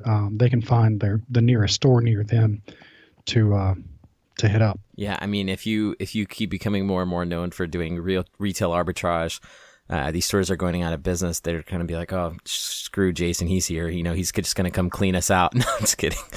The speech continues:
Speaker 2: They're not gonna say
Speaker 1: Well
Speaker 2: that 'cause they're going out of business, so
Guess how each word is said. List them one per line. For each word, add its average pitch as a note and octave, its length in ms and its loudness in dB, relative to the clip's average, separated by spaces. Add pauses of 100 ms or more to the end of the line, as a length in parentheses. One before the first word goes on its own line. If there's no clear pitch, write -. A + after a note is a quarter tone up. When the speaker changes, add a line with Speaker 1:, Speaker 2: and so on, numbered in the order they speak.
(180)
Speaker 2:
They're C3+ 100 6
not G#2 140 4
gonna F2+ 140 0
say C3+ 180 6
Speaker 1:
Well - 20 6
Speaker 2:
that G#2 280 2
'cause B2+ 180 2
they're C#3+ 120 6
going C3+ 180 4
out A#2+ 40 2
of G#2 60 -2
business, G#2+ 360 0
so F#2+ 320 0